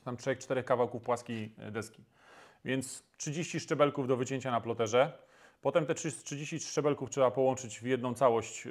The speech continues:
klejąc i skręcając. Front skrzynki, trzeba to wszystko skleić, poskręcać,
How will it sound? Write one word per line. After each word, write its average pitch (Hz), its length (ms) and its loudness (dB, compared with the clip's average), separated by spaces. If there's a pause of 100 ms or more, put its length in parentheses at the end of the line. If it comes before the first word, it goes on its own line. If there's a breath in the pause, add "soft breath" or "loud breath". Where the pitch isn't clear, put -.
klejąc 123 360 0
i 113 60 -10
skręcając. 127 680 2 (440 loud breath)
Front 175 360 6
skrzynki, 175 680 -4
trzeba 127 180 0
to 110 60 -2
wszystko - 180 -12
skleić, 160 480 0
poskręcać, 151 840 0